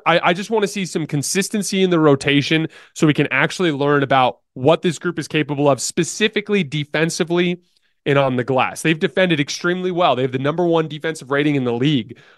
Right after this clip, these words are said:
over this six-game span. But again, they're playing against some inferior competition. And so I really wanna see what holds up,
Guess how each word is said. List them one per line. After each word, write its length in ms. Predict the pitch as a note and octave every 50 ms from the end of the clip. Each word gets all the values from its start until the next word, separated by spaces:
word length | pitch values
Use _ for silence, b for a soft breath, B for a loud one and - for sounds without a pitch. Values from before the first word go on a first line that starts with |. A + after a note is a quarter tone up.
| b b
over 260 | - D#3 C#3+ C3 C#3+
this 160 | C3 C3+ C#3 -
six-game 540 | - - D3 C3+ - - - D#3+ C#3+ C#3
span. 400 | C3 - - - E3 E3 D3 A#2+
But 120 | A2 B2 B2+
again, 500 | B2+ A2 D3+ E3 E3 C3 A2+ A2+ A#2 C3 - _ _ _ _ _ _
they're 120 | C#3+ C3+
playing 340 | C3 - C#3 D3+ D3 D3+ C#3+
against 300 | C#3 C3 C#3+ C#3+ C3+ -
some 120 | - D3 C3+
inferior 540 | C3 B2+ - - C#3+ C3+ C3 C3 B2+ A#2+
competition. 680 | - - C3+ A#2 - - - - D#3 C3 - A#2 G#2+ A2
And 80 | A2+
so 120 | A2+ C#3 B2+
I 40 |
really 300 | B2 B2 C3+ D3+ D3+ D#3+
wanna 220 | D3 C#3+ C#3+ C#3 C3
see 480 | - - - D#3+ D3 C#3+ C#3 C3+ C3+ - _ _ _ _
what 280 | C3 C3 D#3 D#3 -
holds 380 | - C#3 D#3+ D#3 D3 B2+ A#2 B2
up, 260 | D3 C#3+ C#3+ C#3 -